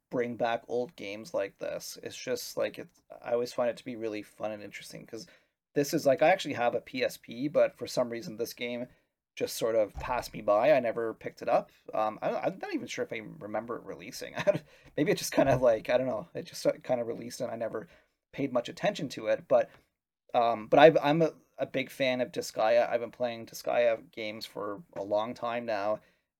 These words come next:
And when I heard that Prinny was coming out on Nintendo Switch, I definitely had to check out this game, because anybody who plays Disgaea knows and loves the Prinnies, right? The Prinnies are, like, the ultimate, <laughs> what would you call them? The,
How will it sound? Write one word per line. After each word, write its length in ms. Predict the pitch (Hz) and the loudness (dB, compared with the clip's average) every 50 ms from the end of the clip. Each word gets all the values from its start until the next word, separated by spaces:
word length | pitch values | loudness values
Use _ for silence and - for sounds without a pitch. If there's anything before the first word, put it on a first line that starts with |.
| _ - | _ -4
And 380 | 123 120 120 117 117 117 113 - | -2 -2 -2 -2 -4 -6 -6 -2
when 200 | - 131 120 113 | 0 0 2 2
I 100 | 113 104 | 0 -2
heard 540 | 87 - - 214 220 165 123 110 113 95 87 | -2 -2 0 0 2 2 2 2 0 2 0
that 180 | 120 113 - | 0 0 0
Prinny 320 | - - - 131 127 127 120 | -6 -6 -4 -4 -4 -4 -6
was 160 | 117 107 - | -6 -8 -10
coming 360 | - - 123 123 120 110 107 | -8 -8 -8 -6 -6 -4 -2
out 140 | 104 104 - | 0 0 0
on 160 | - 98 104 | -2 -6 -8
Nintendo 380 | 104 101 - - 123 - - - | -10 -12 -10 -12 -10 -10 -8 -8
Switch, 300 | - - - 135 123 - | -8 -4 -4 -4 -2 -2
I 120 | 117 113 | -6 -8
definitely 400 | - - 127 131 - - 123 110 | -2 0 0 0 0 -2 -8 -8
had 100 | 98 104 - | -8 -8 -8
to 60 | 95 | -10
check 260 | - - - - - | -10 -10 -12 -10 -10
out 140 | - - - | -12 -12 -12
this 160 | - - - | -14 -16 -14
game, 220 | - - - - - | -14 -16 -14 -14 -14
because 340 | 50 - - 120 113 98 - _ _ _ _ _ - - - - | -16 -6 -4 -4 -4 -4 -8 _ _ _ _ _ -20 -16 -4 0
anybody 580 | 143 170 233 233 165 151 131 127 120 113 107 | 2 2 2 4 6 8 8 8 8 4 -2
who 160 | 95 - 131 - | -6 -8 -12 -12
plays 400 | - - 127 123 113 107 104 - | -4 -2 0 0 0 -2 -6 -8
Disgaea 760 | - 90 - - - - 104 110 120 117 101 98 95 95 - _ _ _ _ _ _ _ _ _ _ _ _ _ | -12 -12 -12 -8 -4 -2 2 2 4 4 4 2 0 0 -4 _ _ _ _ _ _ _ _ _ _ _ _ _
knows 500 | 127 120 123 117 123 127 135 135 123 117 | -6 0 4 4 4 4 2 -2 -4 -4
and 240 | - 127 120 104 110 | -6 -6 -6 0 2
loves 280 | 113 107 107 90 - | 4 4 4 2 -2
the 100 | - 120 | -8 -14
Prinnies, 460 | - - - 110 101 95 92 98 - 110 | -12 -10 -10 -10 -10 -12 -14 -12 -8 -6
right? 180 | 110 110 - | -6 -4 -4
The 60 | 127 | -6
Prinnies 520 | - - - - 151 160 165 160 160 147 - - - | -8 -6 -4 -2 0 0 2 2 2 0 0 0 0
are, 160 | 123 123 123 | 2 2 4
like, 360 | 123 123 117 113 113 - _ _ _ _ _ _ _ _ - | 4 4 4 4 2 -4 _ _ _ _ _ _ _ _ -10
the 140 | - 131 - - _ | -10 -10 -10 0 _
ultimate, 720 | 147 147 156 175 175 - 175 156 151 147 143 143 135 - - _ - - | 12 12 12 12 10 8 4 4 6 8 8 6 6 4 -2 _ -10 -10
<laughs> 140 | - - - | -8 -8 -8
what 200 | - - 185 170 | 8 10 10 10
would 160 | - - - | 10 6 2
you 60 | 160 | 4
call 180 | - 147 135 117 | 8 8 8 8
them? 100 | 117 120 | 6 2
The, 100 | - | -4